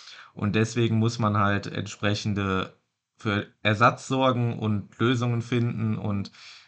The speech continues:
bei uns ist das ganz, ganz einfach. Natürlich, wenn man jetzt entsprechend die Würstchen, die Fleischbällchen, das Steak, das alles, äh, pflanzlich dahin legt, was dann ganz, ganz oft auch durch die entsprechenden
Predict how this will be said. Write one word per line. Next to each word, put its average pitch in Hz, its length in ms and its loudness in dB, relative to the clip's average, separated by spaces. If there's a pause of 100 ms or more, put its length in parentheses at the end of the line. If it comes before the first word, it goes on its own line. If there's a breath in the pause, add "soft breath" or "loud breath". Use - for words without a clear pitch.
(180 loud breath)
bei 107 160 4
uns 147 240 0
ist 123 200 -2
das 113 260 0
ganz, 110 260 0
ganz 101 460 -2 (760)
einfach. 143 600 2 (140)
Natürlich, 113 600 0
wenn 110 140 0
man 104 180 0
jetzt 98 280 -4
entsprechend 104 760 -4 (140)
die 104 140 -2
Würstchen, 104 680 -2 (100)
die 104 280 -6 (240)
Fleischbällchen, 104 960 0
das 92 200 -6
Steak, 104 360 -2 (320 loud breath)
das 101 220 -4
alles, 101 420 -2
äh, 92 280 -2 (300 loud breath)
pflanzlich 160 540 2
dahin 143 340 0
legt, 127 280 0
was 104 180 0
dann 104 200 0
ganz, 104 260 0
ganz 101 200 -2
oft 110 320 -4
auch 107 220 -2
durch 104 300 -4
die 101 220 -4
entsprechenden 98 840 -4